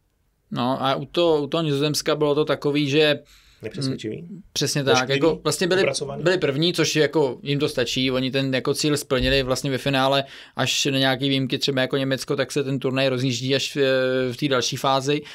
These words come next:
Speaker 1: takže oni ten prvotní cíl splnili, ale že by to byla nějaká jako pastva pro oči nebo něco, nad čím jako oni sami asi úplně žasnou, to tak není.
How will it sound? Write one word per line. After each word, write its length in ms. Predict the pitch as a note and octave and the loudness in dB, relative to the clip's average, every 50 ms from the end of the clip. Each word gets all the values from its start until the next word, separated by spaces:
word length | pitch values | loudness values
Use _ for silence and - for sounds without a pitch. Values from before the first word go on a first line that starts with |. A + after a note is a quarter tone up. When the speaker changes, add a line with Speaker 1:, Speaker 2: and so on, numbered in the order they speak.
| - _ - | -20 _ -4
Speaker 1:
takže 220 | - C3+ C3 C#3+ | -4 0 2 2
oni 160 | C#3+ C#3+ C#3+ | 2 2 2
ten 140 | C#3+ D3 D3 | 2 0 0
prvotní 440 | D3 D3+ C#3 C3+ C3+ C3+ - D3 C#3+ | 2 0 0 0 -2 -2 -2 -4 -4
cíl 360 | C#3 - D3 D3 D3 D3 C#3+ | -2 0 0 2 2 2 0
splnili, 480 | C3+ - - - C#3 C3+ C#3 C#3 C#3+ C#3+ | -2 -4 -2 0 0 2 2 2 4 4
ale 180 | C#3 C3+ C#3 | 4 4 2
že 160 | B2+ C3 C#3 C3+ | 2 0 -2 0
by 140 | B2+ C3+ | 0 -2
to 120 | B2+ - C3+ | -2 -2 -2
byla 200 | C3 C3+ C3+ C#3 | 0 2 2 2
nějaká 300 | C#3 C3+ C3 C3 - C3+ | 2 0 0 0 0 0
jako 160 | C3+ C3+ - | 0 0 -2
pastva 340 | C3+ - C3+ - - - C#3+ | -4 -4 -4 -6 0 -2 -2
pro 180 | C#3+ D3 C3+ C3+ | 0 0 0 0
oči 260 | C3+ C3 - D3 C#3+ | 0 0 0 0 0
nebo 300 | C3+ C3+ C3+ C#3 C3+ C3+ - - - - _ - | 0 2 2 2 0 0 -2 -8 -20 -20 _ -6
něco, 380 | - C#3 C3+ C3+ - - D3 C#3 | -4 -2 -2 -2 -2 -2 -2 0
nad 160 | C3+ C3 C3 | 0 -2 -2
čím 220 | - - D3 C3+ C#3 | -2 -2 -2 0 -2
jako 180 | C3 - C#3+ C3 | -2 -2 -2 -2
oni 240 | C3 C3 C3 C3+ | 0 0 0 0
sami 380 | C3 - C#3+ C3+ C3 C3+ C3+ C3+ | 0 -2 -2 0 0 0 0 0
asi 260 | C3+ B2+ - - C#3 | -2 -2 -2 -2 -2
úplně 280 | C3+ C3 - C#3 C3+ C3+ | -2 -2 -4 -4 -4 0
žasnou, 340 | B2+ C3 - - - C3+ B2+ | -2 -2 -2 -2 -4 -2 -2
to 100 | C3 B2+ | 0 0
tak 160 | C#3 C3+ - | -2 0 0
není. 400 | C3+ B2 B2+ B2+ B2+ C3+ C3+ | 0 0 0 2 0 0 -2